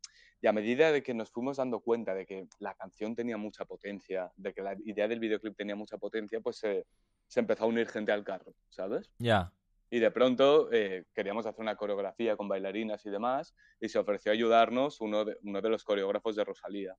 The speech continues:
Speaker 1: que trabajó con ella, José Manuel Álvarez.
Speaker 2: Exacto.
Speaker 1: Un puto maestro, la verdad. Y claro, se unió él y decimos, "Joder, necesitamos m-,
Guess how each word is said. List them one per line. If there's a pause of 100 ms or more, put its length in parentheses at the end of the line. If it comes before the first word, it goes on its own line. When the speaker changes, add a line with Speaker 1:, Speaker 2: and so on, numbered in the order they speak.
Speaker 1:
que
trabajó
con
ella,
José
Manuel
Álvarez.
Speaker 2:
Exacto.
Speaker 1:
Un
puto
maestro,
la
verdad. (440)
Y
claro,
se
unió
él
y
decimos,
"Joder,
necesitamos (180)
m-,